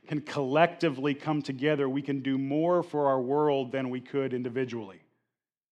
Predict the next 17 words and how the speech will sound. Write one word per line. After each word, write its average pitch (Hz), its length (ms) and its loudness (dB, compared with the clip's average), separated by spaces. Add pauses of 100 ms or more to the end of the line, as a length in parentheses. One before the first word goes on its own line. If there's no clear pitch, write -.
(260)
We 127 100 -8
can 135 220 -2
love 151 260 6
our 151 120 4
world 143 340 2
better 139 340 0
than, 135 300 -8
together 135 560 -2
than 127 160 -6
we 127 100 -6
could 127 320 -8 (600)
in 127 80 -12
some 139 200 -2
ways 131 220 -2
individually. 127 680 -6 (180)
And 127 140 -12
so, 170 400 2